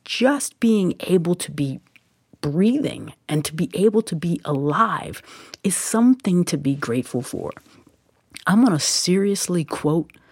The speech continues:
Snoop motherfucking Dogg right here. "If you're breathing, you achieving." Okay, yes, indeed. I love that. There's this song that is so funny that Ash turned on to me. If you haven't heard it yet,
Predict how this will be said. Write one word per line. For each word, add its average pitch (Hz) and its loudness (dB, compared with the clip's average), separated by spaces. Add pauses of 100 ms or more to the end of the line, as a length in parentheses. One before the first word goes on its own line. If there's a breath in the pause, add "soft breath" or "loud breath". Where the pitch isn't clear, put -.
(120)
Snoop 175 2 (360)
motherfucking 135 -2
Dogg 123 -8
right 120 -8
here. - -12 (600 loud breath)
"If 196 8
you're 202 8
breathing, 359 6 (400 loud breath)
you 277 10
achieving." 175 6 (180)
Okay, 320 8
yes, 220 6
indeed. 190 4 (200)
I 156 2
love 196 6
that. 214 4 (140)
There's 208 6
this 165 4
song 190 4
that 160 2
is 147 0
so 185 4
funny 160 4
that 135 0
Ash 170 2
turned 170 4
on 156 4
to 151 0
me. 147 6
If 143 0
you 165 4
haven't 160 4
heard 151 6
it 147 2
yet, 143 0